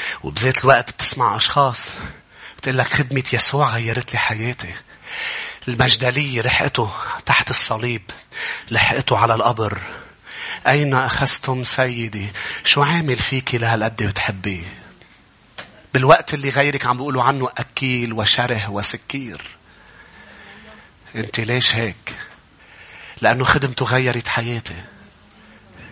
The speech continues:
ليش أنتوا تلاميذ يوحنا هالقد لاحقينه وعندكم غيرة على خدمته وعم بتقولوا له: "يسوع عم بياخد منك ناس، آه، آه، آه، آه، عم بيلحقوه وعم بيتركوه"؟ فقال لهم: "ينبغي أن أنا أنقص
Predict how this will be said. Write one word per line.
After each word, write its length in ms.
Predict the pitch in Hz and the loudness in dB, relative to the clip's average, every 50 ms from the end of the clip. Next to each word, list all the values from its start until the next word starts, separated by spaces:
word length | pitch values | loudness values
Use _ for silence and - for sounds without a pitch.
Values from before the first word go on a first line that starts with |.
| - - - - - - - - - - - - - - - - - - 139 | -20 -20 -20 -20 -20 -20 -20 -20 -20 -20 -20 -18 -18 -20 -20 -20 -10 0 2
ليش 220 | 156 180 - - | 4 6 6 4
أنتوا 260 | 160 156 147 - 143 | 2 0 -2 -2 -2
تلاميذ 400 | - - 135 127 135 151 143 - - | 0 2 2 2 4 4 4 4 4
يوحنا 440 | 127 - - 151 151 139 123 117 | 2 2 2 2 2 0 0 0
هالقد 280 | 131 135 139 127 127 135 | 0 0 0 0 0 0
لاحقينه 580 | 127 120 120 117 - - - 139 139 135 131 123 | 0 0 0 0 -2 -2 -2 -2 -2 0 0 0
وعندكم 400 | 123 120 127 127 - - 131 123 | 0 0 -2 -2 -2 -2 0 0
غيرة 400 | 131 - 135 131 135 127 120 101 | 0 0 2 2 4 4 2 2
على 200 | 113 113 117 110 | 2 0 0 0
خدمته 520 | - - 131 123 123 120 - - 120 107 - - - - - - | 0 0 0 -2 -2 -4 -2 -2 -2 0 0 0 -2 -2 2 4
وعم 200 | 120 120 127 127 | 6 6 6 4
بتقولوا 420 | 123 - - 131 127 139 147 147 | 0 -6 -6 -4 -2 -2 0 2
له: 160 | 139 127 120 - - - - - - - | 0 0 0 -2 -6 -10 -10 -12 -4 -2
"يسوع 340 | 123 123 - - 190 185 185 | 2 4 4 4 4 2 2
عم 120 | 170 139 | 0 0
بياخد 380 | 120 147 156 - 151 127 127 156 | 0 0 2 2 0 0 0 -2
منك 300 | 170 151 135 127 - 139 | 0 0 0 -2 0 0
ناس، 380 | 139 160 151 135 - - - - - - - - - | 0 2 4 4 4 4 4 2 -4 -8 -10 -6 -6
آه، 20 | - | -4
آه، 500 | 143 - 139 - - 123 123 120 120 107 - - - - | 0 0 0 0 2 0 0 0 0 -2 -4 -6 0 2
آه، 40 | 135 | 2
آه، 300 | 131 117 117 135 127 127 | 2 2 0 0 4 4
عم 140 | 120 117 127 | 4 4 4
بيلحقوه 600 | 139 139 135 131 135 151 131 147 175 196 185 - - - - | 2 2 2 4 6 6 6 4 4 2 0 0 -4 -8 -4
وعم 200 | - 120 127 139 | 2 2 4 4
بيتركوه"؟ 600 | 139 139 - 147 135 123 - - 165 170 165 123 - - - - - - - - - | 2 0 -2 -4 -4 -2 0 0 2 2 0 -2 -4 -10 -12 -12 -14 -16 -12 -8 -4
فقال 260 | - - 127 127 143 | 0 2 2 2 4
لهم: 160 | 143 139 135 135 | 2 2 2 2
"ينبغي 440 | 139 147 143 131 143 123 143 139 | 2 2 2 2 2 2 2 0
أن 140 | 131 127 143 | 0 0 2
أنا 300 | 139 139 143 139 143 143 | 2 2 2 4 4 2
أنقص 520 | 143 143 127 - - 127 117 - - - | 2 0 -2 -2 -4 -2 -2 -2 -2 -2